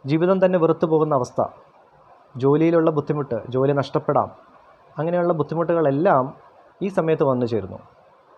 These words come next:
അതുപോലെ ശനി ഇങ്ങനെ നിൽക്കുന്ന അവസരങ്ങളിൽ ശനി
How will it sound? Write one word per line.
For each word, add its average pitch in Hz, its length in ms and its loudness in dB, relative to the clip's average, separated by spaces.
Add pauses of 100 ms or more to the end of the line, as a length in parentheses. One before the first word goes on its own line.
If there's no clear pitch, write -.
(2000)
അതുപോലെ 170 380 2 (3000)
ശനി 185 240 2 (360)
ഇങ്ങനെ 202 220 0 (160)
നിൽക്കുന്ന 208 320 0 (100)
അവസരങ്ങളിൽ 175 540 2
ശനി 160 160 -2